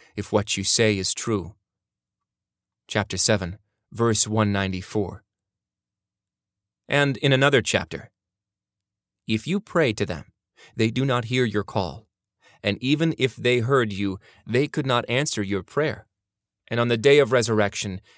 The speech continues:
they will deny your having worshipped them. And none can inform you like the one who is ultimate expert." Chapter thirty-five,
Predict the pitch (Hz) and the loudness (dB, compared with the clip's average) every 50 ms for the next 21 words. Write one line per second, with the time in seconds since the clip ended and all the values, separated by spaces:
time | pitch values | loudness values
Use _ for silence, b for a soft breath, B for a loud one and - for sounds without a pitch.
0 | b b - 123 139 135 139 135 123 120 117 117 117 120 120 113 101 95 107 110 | b b 0 0 0 0 0 -2 0 0 2 2 4 4 4 4 2 2 2 2
1 | 110 107 101 107 104 98 101 98 98 95 101 107 104 - - - 90 - _ - | 2 2 2 0 0 0 0 -2 -4 -2 -2 -2 -2 -2 -4 -8 -10 -10 _ -12
2 | 82 78 76 - - _ _ _ _ _ _ _ _ _ _ _ _ _ - 101 | -12 -12 -14 -18 -20 _ _ _ _ _ _ _ _ _ _ _ _ _ -6 -4
3 | 101 101 104 117 123 127 120 107 90 85 - - - - 117 110 107 104 - - | -2 0 2 4 4 4 4 2 -2 -6 -12 -12 -8 -4 -4 -2 -2 -4 -2 -2
4 | 135 139 135 127 120 107 107 113 110 104 101 98 - - 104 98 101 110 113 113 | 0 0 0 0 0 0 0 0 0 0 0 -2 -2 -4 -4 -2 0 0 0 -2
5 | 117 113 113 110 - - 113 - - 101 95 87 - - - 107 104 107 - 104 | -2 -6 -8 -10 -8 -6 -6 -6 -6 -6 -6 -6 -6 -4 -2 -2 -2 -2 -4 -6
6 | 98 92 - - - - - 90 - - - - - 80 - - - _ _ _ | -8 -8 -8 -12 -14 -12 -10 -10 -8 -8 -10 -10 -10 -14 -14 -16 -20 _ _ _
7 | _ _ _ _ _ _ _ _ _ _ _ _ _ _ _ _ _ _ - - | _ _ _ _ _ _ _ _ _ _ _ _ _ _ _ _ _ _ -6 -4
8 | 98 95 - 104 - - 110 107 107 - - - 107 95 78 - - - | -4 -4 -4 -6 -2 -2 0 0 -2 -2 -2 -2 -2 -2 -4 -8 -16 -20